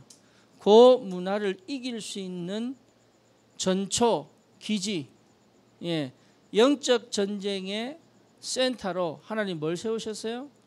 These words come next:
루디아의 집, 야손의 집, 그렇죠? 브리스길라의 집, 눈바의 집. 왜 집을 왜 세웁니까?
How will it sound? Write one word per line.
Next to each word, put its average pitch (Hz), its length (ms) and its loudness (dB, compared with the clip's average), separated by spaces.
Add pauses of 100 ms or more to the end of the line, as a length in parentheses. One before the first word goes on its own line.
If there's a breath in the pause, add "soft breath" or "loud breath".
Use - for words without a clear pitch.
(160)
루디아의 165 580 -6
집, 143 220 -12 (1040 loud breath)
야손의 151 600 -4
집, 143 240 -10 (540)
그렇죠? 214 500 -6 (440 soft breath)
브리스길라의 175 1000 -6
집, 151 220 -8 (680)
눈바의 180 800 -2
집. 147 220 -6 (180)
왜 214 140 -2
집을 233 280 -2
왜 190 80 2
세웁니까? 165 560 -6